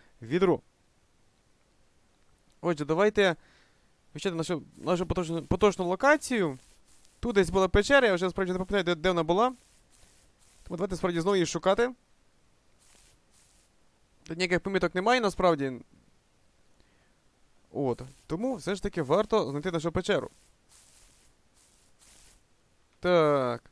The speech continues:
До речі, кому подобається ефір, фільм «Аватар», будь ласка, ставте лайк.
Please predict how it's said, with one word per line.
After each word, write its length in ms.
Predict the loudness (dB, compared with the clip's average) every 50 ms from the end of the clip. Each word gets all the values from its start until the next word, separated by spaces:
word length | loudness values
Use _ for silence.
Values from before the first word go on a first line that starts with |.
| _ -12
До 120 | -8 -4 -2
речі, 340 | -2 -2 0 -2 -4 -4 -4 -10 -20 -20 -20 _ _ -10
кому 100 | -4 -2
подобається 320 | 0 0 0 0 -2 -2
ефір, 300 | -4 -2 -2 -2 -2 -4 -8 -14 -14 -8
фільм 280 | -4 -2 0 0 0 -2 -6 _ _ _ _ _ _ _ _
«Аватар», 440 | -2 0 0 2 4 4 4 4 2 -2 _ _ -6
будь 160 | -4 -2 2
ласка, 320 | 2 2 2 2 -2 -4 -4
ставте 180 | -4 -4 -2
лайк. 320 | 0 0 0 0 -2 -8